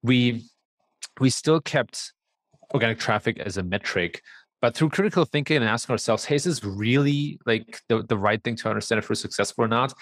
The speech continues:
We, we came up with a couple of other metrics and we measured all of them together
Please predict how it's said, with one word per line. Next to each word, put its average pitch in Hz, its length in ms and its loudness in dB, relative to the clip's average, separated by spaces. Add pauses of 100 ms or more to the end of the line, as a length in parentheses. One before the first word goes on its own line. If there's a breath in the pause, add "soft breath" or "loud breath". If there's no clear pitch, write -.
(380 loud breath)
We, 117 420 4
we 127 140 0
came 175 180 0
up 180 100 -2
with 107 100 0
a 113 40 -2
couple - 260 -2
of 95 120 -4
other 101 220 -2
metrics 92 440 -4
and 117 60 0
we 139 80 2
measured 190 320 2 (120)
all 113 180 4
of 107 100 0
them 98 180 -2
together 160 600 0